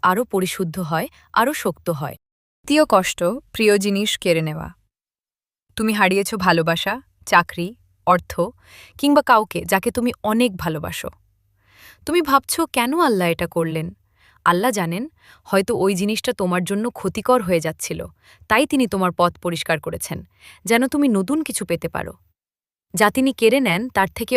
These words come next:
অনেক বেশি উত্তম কিছু দিতে চান। চতুর্থ কষ্ট, একাকিত্ব। তুমি চারপাশে মানুষ থাকার পরেও একা অনুভব করো। এই একাকিত্ব তোমাকে বোঝানোর জন্য যে তুমি সবার কাছে ছিলে,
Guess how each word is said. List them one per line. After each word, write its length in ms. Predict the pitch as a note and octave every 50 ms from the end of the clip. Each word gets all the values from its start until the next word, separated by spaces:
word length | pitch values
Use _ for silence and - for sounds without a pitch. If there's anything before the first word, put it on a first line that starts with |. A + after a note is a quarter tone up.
| - - -
অনেক 280 | A#3 C4+ C#4+ E4 E4+ C4+
বেশি 260 | A3+ G3+ A#3 - - A#3
উত্তম 300 | G3+ F3+ - - F#3+ F#3
কিছু 240 | E3+ - E3+ - F#3+
দিতে 220 | E3 F3 E3 - E3
চান। 200 | - - D#3+ D#3+ - - - _ _ _ _ _ _ _ _ _ _ _ _ _ _ _ _ -
চতুর্থ 380 | - B3 B3 - D4 - - - C4+
কষ্ট, 320 | - F3 E3 D3 - - - E2+ - - _ _ _ _ _ -
একাকিত্ব। 540 | F#3+ F#3 - F#3+ - - F3 - _ - - - - _ _ _ _ _ _ _ _ _ _ _ _ _ _ _ _ _ _ -
তুমি 140 | - B3 C#4
চারপাশে 500 | - - A3 F#3 F#3+ - A3 A3+ - -
মানুষ 280 | B3+ A3+ F#3 F3+ F#3+ G#3 - -
থাকার 280 | - G#3+ - A3+ A3+
পরেও 380 | - - F#3 F3+ F#3+ G#3+ F#3+ F3+ - - -
একা 260 | F3+ F#3 - - A3+
অনুভব 360 | G#3+ F#3+ F3 F3 C3+ D#3+ D3 - -
করো। 220 | - C#3+ - - - _ _ _ _ _ _ _ - - _ _
এই 140 | - A3 B3 B3
একাকিত্ব 500 | - F#3+ F#3+ - A3+ - D4+ D4 _ - E4
তোমাকে 300 | - C4 A3+ A3 G#3 - B3
বোঝানোর 440 | F#3 F3+ F3+ - G#3 B3 C#4 C#4+ G#3+
জন্য 260 | - F3+ D#3+ D#3+ D#3+ F#3+ C#4 - - - - - _
যে 100 | - A3
তুমি 200 | A3+ - B3+ C4+
সবার 420 | C4+ - - G3+ F#3 F3+ A3+ C4+ D4
কাছে 240 | - B3+ - - G3
ছিলে, 320 | F3+ - - E3+ D#3 D#3